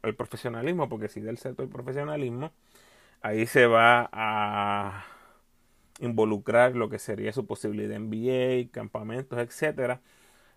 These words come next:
Vamos a ver, no vamos a brincar el charco todavía, pero, eh, son jugadores que ninguno, ninguno de estos cuatro jugadores ha llegado a su pico. Así que lo mejor está por venir,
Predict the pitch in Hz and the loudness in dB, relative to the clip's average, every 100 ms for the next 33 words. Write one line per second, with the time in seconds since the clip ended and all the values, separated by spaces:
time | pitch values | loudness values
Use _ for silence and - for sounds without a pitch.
0 | - 127 127 160 208 208 135 120 110 - | -18 -4 4 4 4 0 2 0 -2 -14
1 | _ _ _ _ 120 135 151 143 143 143 | _ _ _ _ -6 -2 -2 -4 -6 -8
2 | 135 143 147 151 160 139 127 - - 151 | -6 -8 -6 -4 -2 0 -2 -4 0 2
3 | 151 143 _ _ _ _ _ - 113 110 | 4 0 _ _ _ _ _ -6 -4 -4
4 | - 147 202 180 190 190 - 131 117 113 | -2 -2 0 0 0 -2 -4 -4 -4 -6
5 | 110 165 180 101 - _ _ _ _ _ | -2 0 0 -4 -16 _ _ _ _ _
6 | _ _ - 113 117 214 269 240 220 220 | _ _ -8 -4 -4 -4 -6 -8 -8 -6
7 | 208 208 180 165 117 117 135 175 160 131 | -4 -2 -2 -4 -2 0 0 -2 -4 -8
8 | 107 147 170 - 107 - _ _ _ - | -6 -4 -4 -4 -6 -8 _ _ _ -12
9 | 127 139 139 113 110 139 135 104 101 104 | -6 -2 0 -2 -4 -4 -2 -2 -2 -6
10 | 101 - | -8 -12